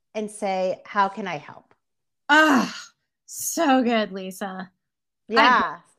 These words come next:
Speaker 1: And thank
Speaker 2: <laughs>
Speaker 1: you. Thank you, because your story inspired that, you know, it, it inspired me to also see a different perspective. So, yeah, so, so much to think about.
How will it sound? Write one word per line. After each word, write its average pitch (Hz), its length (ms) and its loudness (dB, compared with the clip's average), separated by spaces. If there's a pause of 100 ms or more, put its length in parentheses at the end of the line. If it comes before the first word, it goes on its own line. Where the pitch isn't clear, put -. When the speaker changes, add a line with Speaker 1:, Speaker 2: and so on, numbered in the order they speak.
(180)
Speaker 1:
And 415 120 6
thank - 300 4
Speaker 2:
<laughs> 302 40 -6
Speaker 1:
you. 381 360 0 (260)
Thank 339 320 0
you, 403 220 -4
because 277 400 -10
your 302 240 -6
story 277 960 -8 (500)
inspired 269 720 -4
that, 117 380 -18
you 240 160 -4
know, 208 400 0
it, 233 180 -2
it 226 120 -4
inspired 226 580 -2
me 214 140 -4
to 196 100 -4
also 220 520 -4
see 196 380 -10
a 190 40 -8
different 185 300 -14
perspective. - 640 -8 (720)
So, 240 600 2 (300)
yeah, 175 260 -4
so, 226 240 -6
so 320 140 -2
much 294 200 -4
to 302 80 -12
think 202 180 -10
about. 175 400 -10